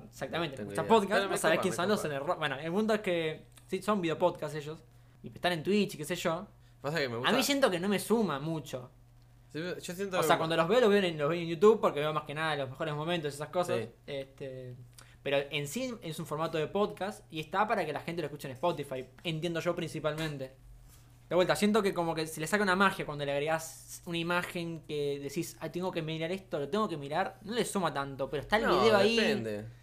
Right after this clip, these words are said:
Speaker 2: Depende, a veces hay gente que no, no lo mira. Por ejemplo, yo cuando ponía la radio también, ponía la radio y me ponía a, a cambiar, me bañaba y escuchaba la radio. Y me cagaba de risa con las cosas que decían.
Speaker 1: Ujú.
Speaker 2: O sea, bueno, no me tenía, tenía que
Speaker 1: Es la
Speaker 2: cortar.
Speaker 1: ocurrencia también.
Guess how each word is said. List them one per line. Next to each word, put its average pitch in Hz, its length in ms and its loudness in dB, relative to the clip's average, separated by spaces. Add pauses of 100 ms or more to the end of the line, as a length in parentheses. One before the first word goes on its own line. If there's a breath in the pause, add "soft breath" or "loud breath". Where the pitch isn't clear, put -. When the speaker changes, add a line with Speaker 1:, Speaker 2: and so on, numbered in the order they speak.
(460 loud breath)
Speaker 2:
Depende, 143 440 -6
a 123 80 0
veces 131 320 -4
hay 113 40 -16
gente 135 220 -6
que 110 60 -4
no, 110 180 -8
no 117 200 -8
lo 113 100 -2
mira. 127 420 -4 (480 soft breath)
Por 123 120 -4
ejemplo, 151 280 -2
yo 147 160 -4
cuando 120 880 0 (160)
ponía 139 300 0
la 131 60 2
radio 151 300 0
también, 139 220 -2
ponía 131 200 -2
la 131 80 0
radio 147 300 0
y - 20 -2
me 127 100 -2
ponía 123 300 -4
a, 104 640 -4
a 98 40 -12
cambiar, 131 560 0
me 117 120 -4
bañaba 131 420 -2
y 120 40 -2
escuchaba 120 380 -4
la 123 80 -2
radio. 143 480 0 (580 soft breath)
Y 104 280 -8
me 104 140 -12
cagaba 143 200 2
de 127 40 0
risa 160 300 -4
con 113 100 -6
las 117 100 -6
cosas 127 160 -8
que 113 80 -4
decían. 113 320 -8 (320)
Speaker 1:
Ujú. 170 100 -8
Speaker 2:
O 160 60 -4
sea, 190 80 -4
bueno, 107 240 -6
no 104 80 -8
me 117 160 -4
tenía, 123 340 -4
tenía 117 200 -8
que - 60 -4
Speaker 1:
Es 165 40 -2
la 170 60 4
Speaker 2:
cortar. 147 160 2
Speaker 1:
ocurrencia 170 360 2
también. 139 260 -6